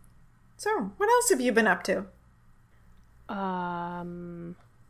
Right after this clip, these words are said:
Speaker 2: I made an apron.
Speaker 1: Ooh. For you or someone else?
Speaker 2: For me. Uh, my household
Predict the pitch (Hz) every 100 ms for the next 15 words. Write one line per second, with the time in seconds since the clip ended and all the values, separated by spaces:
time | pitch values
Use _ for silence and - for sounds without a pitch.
0 | - - 202 185 175 180 247 - 233 277
1 | - - - - - - - - - -
2 | 370 571 349 - - - 214 220 - -
3 | - - - 226 214 277 440 392 - 202
4 | - - - - - - - 311 349 339
5 | 190 - - 214 208 196 196 - - 196
6 | 202 202 196 196 196 - 170 190 - 180
7 | 180 214